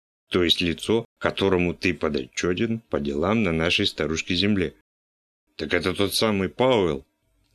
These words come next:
«Я не знаю, может быть, у тебя еще имеется,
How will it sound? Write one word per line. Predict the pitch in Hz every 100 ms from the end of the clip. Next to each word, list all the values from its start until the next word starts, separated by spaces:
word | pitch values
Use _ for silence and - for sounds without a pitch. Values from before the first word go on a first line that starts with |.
| _
«Я | - 95 95
не | 98
знаю, | 90 85 85 73 73
может | 95 82 82
быть, | 80 82
у | 82
тебя | 87 85
еще | 82 85 - 139 98
имеется, | 85 76 71 -